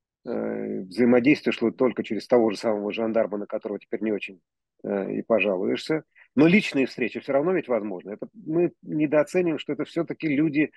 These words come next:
конечно, не друзья, еще раз подчеркиваю, никакой дружбы между царем и поэтом быть тогда не могло. Но это люди одного круга,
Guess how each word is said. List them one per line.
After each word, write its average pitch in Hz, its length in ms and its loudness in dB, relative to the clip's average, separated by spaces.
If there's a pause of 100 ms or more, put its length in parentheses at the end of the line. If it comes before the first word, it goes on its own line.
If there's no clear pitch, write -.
(120)
конечно, 175 280 2
не 156 80 2
друзья, 131 340 2
еще 101 240 -6
раз 104 160 -6
подчеркиваю, 110 460 -12
никакой 123 380 -2
дружбы 143 340 0
между 104 180 0
царем 120 340 0
и 107 80 -6
поэтом 123 360 0 (340)
быть 127 220 -4
тогда 110 280 0
не 113 80 -2
могло. 92 380 -2 (520)
Но 127 180 6
это 170 160 4
люди 156 280 4
одного 143 380 2
круга, 95 380 -6